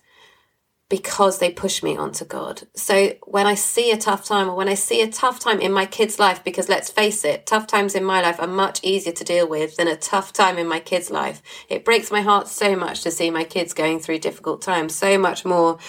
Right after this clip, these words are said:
than it does for me to face a tough time. And we have, you know, we've got kids that have been very sad at school. We've got kids that are suffering with long-term, um, difficulties that will require, yeah, a lot of help and support.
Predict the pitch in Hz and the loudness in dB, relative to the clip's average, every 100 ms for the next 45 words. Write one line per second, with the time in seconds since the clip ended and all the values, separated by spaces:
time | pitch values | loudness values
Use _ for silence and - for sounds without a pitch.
0 | - - - - 185 - 170 170 - 175 | -18 -18 -8 0 0 2 2 2 0 0
1 | 214 339 - 147 - - - - - - | 0 0 -4 -4 -6 -6 -8 -8 -6 -6
2 | - - 196 208 208 233 240 160 170 185 | -6 -2 2 4 2 4 4 4 2 2
3 | 165 170 180 185 - - 180 - 175 170 | 4 2 0 -2 -2 0 0 -2 -6 -4
4 | 170 170 170 180 170 165 - 175 170 - | 0 0 0 2 2 2 2 2 0 -2
5 | - 196 202 220 220 - - - - 185 | 0 4 4 4 0 -6 -16 -16 -4 -2
6 | 185 - - 185 - 165 - 160 - 175 | 0 0 2 0 2 -2 0 0 0 -2
7 | 175 170 165 160 175 185 170 170 185 170 | 0 0 2 -2 2 2 4 2 0 2
8 | 156 165 165 - 160 156 160 - - - | 0 -2 -8 -6 -2 -2 -4 -8 -14 -4
9 | 202 202 175 165 165 - 143 165 - - | -2 -2 -2 -2 -2 -4 -4 -6 -6 -2
10 | 147 - 196 196 175 175 - 202 180 156 | -2 0 0 0 0 -4 0 4 4 4
11 | 151 147 _ _ _ _ _ - - 202 | 0 -4 _ _ _ _ _ -10 -6 2
12 | 175 - - 160 180 180 - 170 165 - | 2 2 0 2 4 2 2 -4 -4 0
13 | 180 - 160 175 170 196 165 - - | 0 0 -8 -8 -6 -4 -4 -6 -14